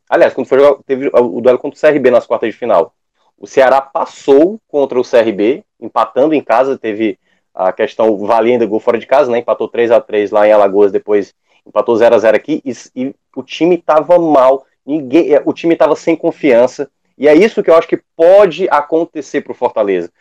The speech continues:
É porque a gente tá vendo apenas o status dos times, a condição, o fato de jogar em casa, e, e nisso eu concordo. Eu vejo um favoritismo do Fortaleza. Eu não consigo ver, é, amplamente, porque o contexto até lá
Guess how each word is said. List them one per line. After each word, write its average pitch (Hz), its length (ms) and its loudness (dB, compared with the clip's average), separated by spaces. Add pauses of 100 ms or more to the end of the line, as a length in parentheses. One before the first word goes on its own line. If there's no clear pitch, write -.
(120)
É 113 40 -18
porque - 320 -2
a 131 100 2
gente 175 280 -2
tá 143 220 -2
vendo 120 520 2 (300)
apenas 160 720 2
o 139 100 -2
status 151 540 -2
dos 139 180 -8
times, 156 560 -2 (220)
a 120 140 -2
condição, 156 840 2
o 123 60 -6
fato 139 160 2
de 127 60 -6
jogar 131 180 4
em 127 60 -2
casa, 139 260 -2
e, 180 300 -4
e 180 40 0
nisso 185 240 -2
eu 302 60 0
concordo. 180 540 -2 (240)
Eu 123 120 -2
vejo 180 300 2
um 190 40 0
favoritismo 151 640 -2
do - 80 -10
Fortaleza. 98 460 -10
Eu 123 80 -4
não 160 100 -2
consigo 165 400 -4
ver, 131 220 2
é, - 240 2
amplamente, 160 800 0 (260)
porque - 340 -6
o 180 80 4
contexto 196 640 0
até 147 220 4
lá 127 320 2